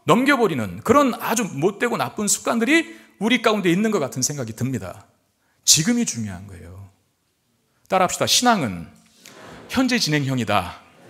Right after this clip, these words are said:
현재 진행형인 거예요. 지금이 중요합니다. 지금 내가 하나님 말씀에 순종하고 있는가? 지금 내가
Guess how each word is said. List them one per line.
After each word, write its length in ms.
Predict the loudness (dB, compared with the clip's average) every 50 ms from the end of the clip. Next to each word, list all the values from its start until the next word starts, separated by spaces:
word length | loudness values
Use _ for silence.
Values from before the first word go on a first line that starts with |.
| -20 -20 -20 -20 -20 -20 -20 -20 -20 -20 -20 -20 -20 -20 -20 -20 -20 -20 -20 -20 -20 -20 -20 -20 _ _ _ _ _ _ _ _ _ _ _
현재 260 | -4 -2 0 0 0
진행형인 560 | 0 0 0 0 0 0 0 0 0 -2 -2 -2
거예요. 500 | -2 -4 -4 -4 -4 -4 -4 -4 -6 -8 -12 -18 _ _ _ _ _ _ _ _ _
지금이 440 | 0 2 2 2 2 2 0 0 -2
중요합니다. 640 | -4 -6 -6 -6 -8 -8 -10 -14 -16 -18 -20 -18 0 4
지금 360 | 4 6 6 6 6 6 6
내가 560 | 6 4 6 8 8 8 6 6 2 -6 -10 -4
하나님 300 | 0 2 4 4 4 4
말씀에 300 | 2 2 2 2 0 -2
순종하고 520 | -2 -2 -4 -4 -4 -4 -4 -4 -2 -2
있는가? 320 | -4 -4 -6 -6 -8 -8 -10 -12 -18 -4 0
지금 360 | 4 6 6 6 6 6 8
내가 380 | 8 8 8 8 8 6 4